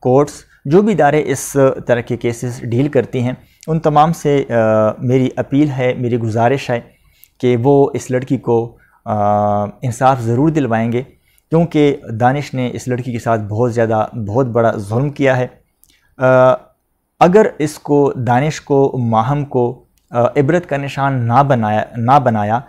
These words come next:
तो फिर मेरे ख़्याल में मुआशरे में इस तरह के केसेस मज़ीद बढ़ते जाएंगे।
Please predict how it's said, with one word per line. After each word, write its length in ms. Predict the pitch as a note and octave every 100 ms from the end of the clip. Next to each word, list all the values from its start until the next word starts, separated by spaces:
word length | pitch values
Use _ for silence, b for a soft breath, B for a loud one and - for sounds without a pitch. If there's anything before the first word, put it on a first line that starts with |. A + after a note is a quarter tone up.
| b b -
तो 60 | F3+
फिर 200 | A3+ A3
मेरे 200 | G#3 G#3
ख़्याल 240 | D#3 D3+
में 120 | E3
मुआशरे 440 | D#3 B2 B2 - C#3+
में 320 | A#2 A2+ - _ -
इस 140 | D3+
तरह 160 | D#3 C3+
के 120 | B2
केसेस 540 | - B2+ - A#2 A2+ -
मज़ीद 500 | B2 G#2+ A#2+ B2 A#2 - _ A2
बढ़ते 480 | G2+ A2 G#2+ C3
जाएंगे। 480 | A2+ G2 F2+ G2+ -